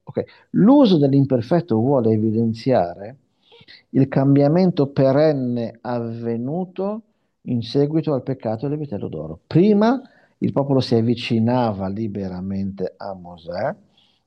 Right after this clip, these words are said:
e alla presenza di Hashem, alla Shekhinah. Poi, invece, Israele poteva, gli ebrei potevano accostarsi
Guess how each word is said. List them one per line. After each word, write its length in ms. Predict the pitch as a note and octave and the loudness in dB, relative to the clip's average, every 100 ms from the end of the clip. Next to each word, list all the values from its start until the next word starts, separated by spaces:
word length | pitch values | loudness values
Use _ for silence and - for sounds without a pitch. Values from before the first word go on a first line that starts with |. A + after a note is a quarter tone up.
| _ _ _ | _ _ _
e 80 | - | 0
alla 280 | F#3 C#3+ C3 | 2 2 0
presenza 720 | C#3 B2 G2+ G2+ G2 - A2 | 0 -2 0 -4 -6 -4 -4
di 180 | G2+ G#2 | 0 -2
Hashem, 380 | F#2+ - F#2+ F#2+ | -2 -2 0 0
alla 120 | G2+ | -2
Shekhinah. 760 | - G2+ F#2+ G2 F2+ F#2 F2+ _ _ _ _ _ _ _ _ | -2 -2 0 -2 -2 -6 -10 _ _ _ _ _ _ _ _
Poi, 560 | - F#3 F3 F#3+ C#4 - | -2 2 2 0 -4 -10
invece, 760 | F3+ A#2+ F2+ - B2 E3 - _ _ _ _ _ _ _ _ _ _ _ _ _ - - _ | -10 -10 -12 -8 -6 -6 -12 _ _ _ _ _ _ _ _ _ _ _ _ _ -20 -20 _
Israele 640 | B2+ - B2+ - D#3 B2+ - | -2 2 0 4 4 4 0
poteva, 680 | A#2 D3 D3+ A#2+ G2 - _ | -2 2 2 2 -4 -10 _
gli 360 | A2 G2+ A2 | -6 -4 0
ebrei 240 | A#2 C3+ C3+ | 0 2 0
potevano 580 | A2+ B2+ A#2+ A2 - _ | 0 0 0 -2 -6 _
accostarsi 1400 | - D3+ - - G3+ - - - G#2 D#2 - - D#3 E3+ | -4 -4 -6 -4 -4 -4 -10 -2 -2 -2 -8 -6 -4 -4